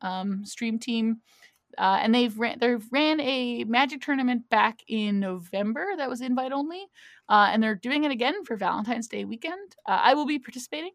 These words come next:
which I'm really excited for. Uh, and they're doing the tournament a little differently this time. They're doing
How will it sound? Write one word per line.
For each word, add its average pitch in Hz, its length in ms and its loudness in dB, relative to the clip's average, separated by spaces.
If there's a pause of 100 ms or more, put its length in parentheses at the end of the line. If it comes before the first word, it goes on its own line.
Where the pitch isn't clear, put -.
which - 140 -20
I'm 196 80 -10
really 202 140 -8
excited 208 320 -10
for. 285 260 -2 (380)
Uh, 240 60 8
and 269 100 6
they're 339 80 -6
doing 403 260 0 (220)
the 320 80 0
tournament 311 380 -2
a 294 40 -4
little 349 160 -2
differently 330 380 -8
this 311 160 -10
time. 302 260 2
They're 285 140 0
doing 240 420 -2